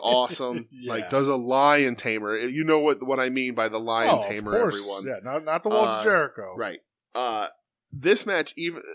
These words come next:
Speaker 1: now the, the tag match had some crazy ones, but this match has the craziest pile drivers out of the three.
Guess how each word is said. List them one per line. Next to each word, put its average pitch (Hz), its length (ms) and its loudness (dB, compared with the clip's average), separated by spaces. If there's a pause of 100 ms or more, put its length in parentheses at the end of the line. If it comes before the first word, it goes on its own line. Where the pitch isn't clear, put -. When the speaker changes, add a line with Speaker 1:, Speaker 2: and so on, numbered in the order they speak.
(300)
Speaker 1:
now 131 300 -2
the, 127 260 -6 (140)
the 123 180 -10
tag 185 320 -2
match 165 180 -2
had 117 160 -4
some 113 140 -8
crazy 170 320 -2
ones, 107 180 -4
but - 220 -14
this 220 220 -2
match 175 180 0
has 110 220 -4
the 101 80 -14
craziest 180 580 0
pile 92 240 -4
drivers 90 380 -8
out 98 120 -8
of 92 60 -12
the 104 100 -14
three. 104 300 -12